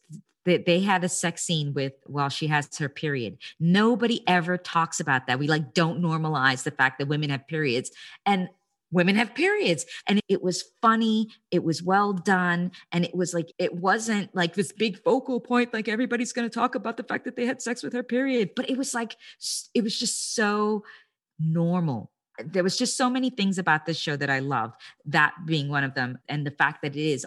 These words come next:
all, all about these various forms of consent. And I'll talk to you again about something I'm doing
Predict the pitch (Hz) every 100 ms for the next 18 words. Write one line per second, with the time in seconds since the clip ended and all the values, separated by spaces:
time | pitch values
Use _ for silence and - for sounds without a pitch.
0 | - 147 - 147 151 147 135 139 120 143
1 | 135 139 139 151 147 139 131 - 143 127
2 | 143 127 - - - - 160 147 - -
3 | 139 139 156 151 - 156 143 - 139 131
4 | 151 135 156 - 139 135 123 117 - _
5 | _ _ _ _ _ _ - - 165 151
6 | 139 127 - 139 139 120 143 143 123 123